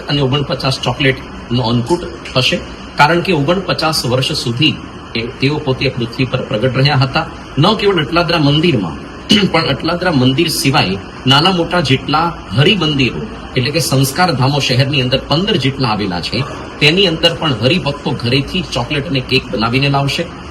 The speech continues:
સાડા છ થી સાત દરમિયાન આ પ્રકારે અન્નકૂટ ત્યાં થશે, થાળદાન થશે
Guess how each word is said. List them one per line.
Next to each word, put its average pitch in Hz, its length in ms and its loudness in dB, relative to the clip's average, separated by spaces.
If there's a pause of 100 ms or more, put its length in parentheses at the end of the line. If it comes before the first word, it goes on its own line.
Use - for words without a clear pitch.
સાડા 180 340 4
છ - 120 -2
થી 156 140 0
સાત 143 320 0
દરમિયાન 123 400 2 (240)
આ 135 120 2
પ્રકારે 127 360 0
અન્નકૂટ 123 500 -2 (480)
ત્યાં - 240 -2
થશે, - 240 0 (140)
થાળદાન 131 440 4
થશે 139 280 -2